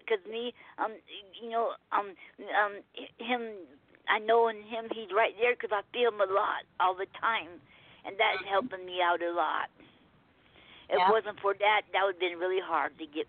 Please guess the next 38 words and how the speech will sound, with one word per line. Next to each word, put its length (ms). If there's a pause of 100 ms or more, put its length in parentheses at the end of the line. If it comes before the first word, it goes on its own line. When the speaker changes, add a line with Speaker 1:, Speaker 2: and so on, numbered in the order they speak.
Speaker 1:
through 260
it. 140 (540)
But 100
I 80
know 200
he's 260 (120)
here. 360 (1300)
Speaker 2:
Mm-hmm. 380 (1500)
Beautiful. 540 (400)
And 100
which 220
of 100
Speaker 1:
Yes. 100
Speaker 2:
yours 200
did 220
you 80
bring 220
tonight, 320
my 140
love? 180 (340)
Speaker 1:
Okay, 220 (200)
um, 200
I'm 180
not 260
sure 140
if 120
I 140
read 240
it 140
or 80
not, 320 (460)
but 140
this 200
is 160
one 180
of 100
your 120
poetry 480